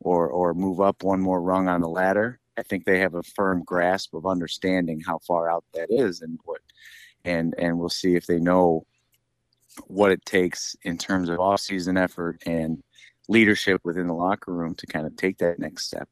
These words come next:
Really, the twenty-one season was, was pretty clearly defined by, um, a deep, uh, kind of hunger from the guys that,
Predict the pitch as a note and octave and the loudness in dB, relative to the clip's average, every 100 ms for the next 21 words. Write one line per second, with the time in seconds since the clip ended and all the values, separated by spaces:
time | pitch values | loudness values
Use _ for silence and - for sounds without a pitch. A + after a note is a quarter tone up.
0 | - F#2+ F#2+ E2+ D#2+ _ _ _ - _ | -8 -2 0 0 -4 _ _ _ -20 _
1 | _ - F2 - A#2 G2+ G2 F#2+ - A2 | _ -8 -8 0 4 6 6 4 2 4
2 | A2 F#2+ F2 E2 E2 - - F#2 - - | 6 4 2 0 -4 -8 -6 -6 -6 -4
3 | G2+ F#2 - A2 G2+ F#2 D#2+ - F#2+ F#2+ | -2 -2 2 6 6 6 2 -2 2 4
4 | F#2+ F#2 - F2 E2+ E2+ E2 D#2+ _ _ | 4 2 2 2 4 2 2 -2 _ _
5 | _ _ _ - F2+ F2 E2 D#2 - _ | _ _ _ -4 0 0 0 -6 -10 _
6 | _ - F#2 D2+ - G#2 G#2 _ - _ | _ -8 -8 -8 -6 -4 -4 _ -20 _
7 | _ _ _ _ _ - D#2+ C#2+ - - | _ _ _ _ _ -4 -2 -2 -8 -10
8 | - F2+ - - C3+ A#2+ F#2 E2 - _ | -2 -2 -2 -4 0 0 0 -2 -6 _
9 | _ _ _ _ _ G2 F2 E2+ E2+ F#2+ | _ _ _ _ _ -4 -4 -2 2 4
10 | F#2 F2 G2 E2+ | 4 4 2 2